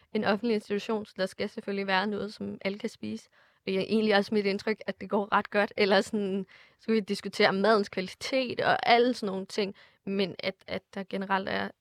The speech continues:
er mad, som folk, som alle kan, kan få at spise. Der, hvor jeg nogle gange synes, det halter lidt, det er netop med, og nu nævnte vi det her med veg-, vegetariske og, og veganske alternativer, som, som er i hvert fald noget, hvor jeg gerne vil sætte ind,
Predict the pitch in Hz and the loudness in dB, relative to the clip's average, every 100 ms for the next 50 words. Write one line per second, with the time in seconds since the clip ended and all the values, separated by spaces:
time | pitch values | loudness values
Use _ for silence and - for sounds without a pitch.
0 | _ - 196 196 196 196 - 196 - - | _ -10 -6 -4 -4 -6 -8 -12 -8 -6
1 | 196 - - 202 202 196 208 202 196 196 | -6 -8 -14 -10 -6 -6 -8 -10 -8 -10
2 | 208 - 202 208 202 - 208 _ _ _ | -14 -14 -10 -8 -8 -12 -14 _ _ _
3 | _ _ - 226 214 185 185 220 226 196 | _ _ 4 6 6 4 4 2 2 0
4 | - 202 - 185 190 254 240 190 - 196 | -4 -10 -4 -2 0 0 0 -2 -2 2
5 | 202 196 190 190 196 190 185 185 180 190 | 4 4 0 0 0 0 2 0 0 -2
6 | 190 190 190 185 190 202 - - - 196 | -4 -2 -4 -4 -8 -8 -18 -18 -8 0
7 | 226 185 185 185 190 - - 190 196 190 | 0 2 -2 -2 -6 -6 -10 -6 -6 -6
8 | - 208 202 196 196 190 196 190 190 - | -2 2 2 0 -4 -2 -2 -2 -2 -2
9 | 233 240 247 196 - 190 190 208 - 196 | -2 0 2 0 0 -2 -2 -4 -6 -4
10 | 196 - 190 - - _ _ - 208 185 | -4 -4 -6 -8 -14 _ _ 0 4 4
11 | 180 185 185 190 190 185 - 196 262 240 | 4 2 0 0 0 -2 4 6 6 4
12 | 208 202 233 196 - 196 | 2 -2 0 0 2 0